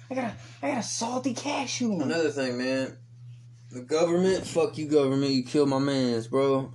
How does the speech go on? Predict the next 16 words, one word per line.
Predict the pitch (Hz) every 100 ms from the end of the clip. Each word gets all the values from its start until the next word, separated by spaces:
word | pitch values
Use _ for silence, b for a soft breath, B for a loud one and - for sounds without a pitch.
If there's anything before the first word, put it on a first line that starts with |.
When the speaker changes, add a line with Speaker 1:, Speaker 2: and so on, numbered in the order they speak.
| - - -
Speaker 1:
What? | 131 160
Speaker 2:
Rest | 147 123
in | 143 131
peace, | 143 135 127
Trevor | - 147 131 131
Moore. | 139 143 139
Speaker 1:
What? | 175 302 302 294 277 269 254 - -
Speaker 2:
They | 135 135
killed | - 143 131
that | 131
man. | 127 131 127 127 120 - B B B B -
Dude, | 139 143
I, | 147 - - -
really, | 143 165 160
come | 185 147
on. | 104